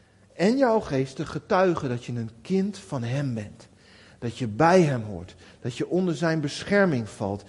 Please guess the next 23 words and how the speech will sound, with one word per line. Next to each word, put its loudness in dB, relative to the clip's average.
Dat -6
je -6
onder 0
zijn -2
zeggenschap -2
valt. -4
En -2
dat 2
komt 2
de -2
Heilige -2
Geest -2
in 0
je 2
doen. 0
Met 2
jouw 6
geest -4
getuigen 0
zij -4
samen: -2
"Ja, 4
Heer, -4